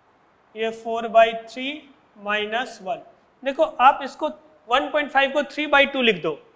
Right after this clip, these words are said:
तो थ्री बाई टू और नीचे फ़ोर बाई थ्री, ये नाइन बाई एट आ जाएगा क्या?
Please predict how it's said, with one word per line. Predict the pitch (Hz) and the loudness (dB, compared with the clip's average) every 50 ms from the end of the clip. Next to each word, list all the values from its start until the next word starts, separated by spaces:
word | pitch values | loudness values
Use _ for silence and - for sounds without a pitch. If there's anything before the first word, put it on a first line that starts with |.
| _ _ _ _ _ _ _ _ - | _ _ _ _ _ _ _ _ -6
तो | 233 220 226 - | -6 -6 -6 -6
थ्री | - 294 302 311 311 | -4 -2 -2 0 4
बाई | 320 294 285 294 277 | 4 4 4 4 2
टू | 285 - 302 320 320 | -4 -6 -8 -4 0
और | 302 285 277 277 | 0 0 0 0
नीचे | 269 269 269 277 302 285 | -2 -4 -6 -6 -8 -8
फ़ोर | - - 277 269 277 | -6 -4 -4 -4 -2
बाई | 269 262 269 262 | -2 -2 -2 -2
थ्री, | 262 - 269 277 | -4 -6 -6 -4
ये | 254 240 | -4 -4
नाइन | 233 220 214 214 233 269 294 294 277 | -4 -2 -2 0 0 0 -2 -4 -4
बाई | 285 277 285 269 254 | -4 -4 -4 -4 -6
एट | 269 277 262 277 | -8 -4 0 0
आ | 262 262 | 0 0
जाएगा | 247 277 277 240 190 | 0 -2 -2 -2 -2
क्या? | - - - | -4 -6 -14